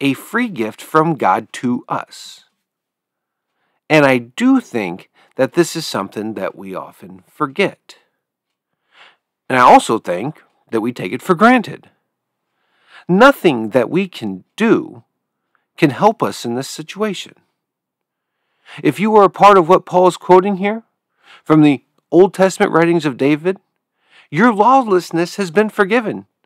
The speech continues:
And guess what? Your sins, they are covered. If the Lord is not going to charge your sins against you, then you are blessed. You are blessed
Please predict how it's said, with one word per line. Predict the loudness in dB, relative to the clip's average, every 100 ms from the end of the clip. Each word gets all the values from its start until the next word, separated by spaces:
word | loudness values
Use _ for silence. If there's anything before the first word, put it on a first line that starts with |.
| _ _ _ _ -4
And | -2
guess | -4 -4
what? | -6 -4
Your | -6
sins, | -2 0 0 -4 -10 _ _ _ _ -10
they | 0 0 2
are | 0
covered. | -2 -4 -2 -2 -8 -14 -20 _ _ _ _ _ _ _ _ _ _ _ _ _ _ _ _ _ _ _ _ _
If | -6 2
the | 4
Lord | 6 2 0
is | 2
not | 2
going | 2 0 0
to | -10
charge | -4 0 0 -2
your | -2 -2
sins | -2 -2 -2 -6 -8
against | -2 0 0 -4
you, | -2 -2 -6 _ _ _ _ _ _
then | 0 0
you | 2 0
are | 2 0
blessed. | -2 -10 -6 0 2 0 -2 -14 -20 _ _ _ _ _ _ _ _ _ _ _ _ _ _ _
You | 2 4
are | 4
blessed | 2 2 2 -4